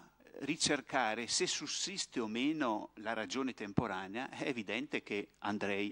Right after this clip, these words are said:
a, <laughs> a, a disapplicare una norma di legge. Non considererei una norma di legge.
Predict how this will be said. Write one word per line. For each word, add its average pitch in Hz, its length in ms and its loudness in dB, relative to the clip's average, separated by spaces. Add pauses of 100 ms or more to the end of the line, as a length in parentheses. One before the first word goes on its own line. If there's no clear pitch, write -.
a, - 280 -4
<laughs> - 1300 -14
a, - 180 -2
a 120 100 8
disapplicare 117 880 6
una 113 280 -2
norma 107 340 -2
di 98 140 -6
legge. 98 560 -6 (680)
Non 123 240 0
considererei 104 680 0
una 101 140 -2
norma 95 300 -6
di 92 120 -10
legge. 90 400 -10